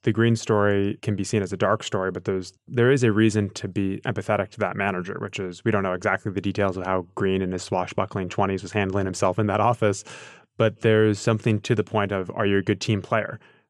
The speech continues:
Right? It's not just about individual raw performance. And so definitely agree there. I think your point about giving credit is a great tactical tip. Sounds simple, but especially younger employees frequently fail to remember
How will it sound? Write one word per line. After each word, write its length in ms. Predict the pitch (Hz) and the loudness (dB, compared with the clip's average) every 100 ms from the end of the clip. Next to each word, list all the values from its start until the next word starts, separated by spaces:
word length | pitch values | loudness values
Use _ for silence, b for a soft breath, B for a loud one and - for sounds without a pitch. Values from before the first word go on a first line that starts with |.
| - | -4
Right? 180 | 104 | -2
It's 160 | 120 - | -2 -2
not 220 | 117 107 | -2 -2
just 320 | 110 117 107 | -2 -2 -2
about 260 | 113 101 104 - | 0 0 0 -4
individual 720 | - 127 113 95 104 95 98 95 | 0 2 4 4 2 2 0 2
raw 240 | 95 90 | 2 0
performance. 720 | 90 104 - 101 107 104 117 - - - | 0 -6 -4 -2 -2 -4 -8 -14 -16 -8
And 140 | 113 | -4
so 340 | 104 98 95 90 B B - | 0 2 2 0 B B -2
definitely 340 | 123 131 107 | -2 0 -2
agree 240 | 98 101 | -2 -2
there. 320 | 95 98 98 92 _ | 0 0 0 -2 _
I 60 | - | -4
think 360 | 117 175 151 - _ | 0 -2 -4 -12 _
your 220 | 143 113 | -2 -2
point 260 | - 131 127 | 0 0 2
about 340 | 110 104 110 - _ | 2 2 0 -8 _
giving 220 | 117 104 | -2 0
credit 420 | 98 - 113 101 - _ | -2 -2 0 0 -6 _
is 120 | - 104 | -6 -4
a 60 | |
great 360 | 92 107 107 - | 0 2 2 -2
tactical 580 | - - 101 - 101 95 | -10 -8 -8 -8 -8 -6
tip. 280 | - 113 | -6 -6
Sounds 240 | - 151 131 | -2 -2 0
simple, 400 | 110 92 98 101 B B B B - | 0 0 -4 -6 B B B B -8
but 360 | 101 113 107 - | 0 2 0 -2
especially 500 | 131 135 127 165 131 | -2 -2 0 0 2
younger 540 | 110 104 110 110 113 | 2 2 2 2 0
employees 840 | 110 95 - 110 101 92 90 90 - | 0 -4 0 2 4 2 -4 -8 -18
frequently 520 | _ - 120 135 120 110 | _ -2 0 2 4 2
fail 500 | - - 104 107 104 | 0 0 2 4 2
to 160 | - | -2
remember 580 | 101 92 104 101 95 98 | -4 0 0 0 -2 -4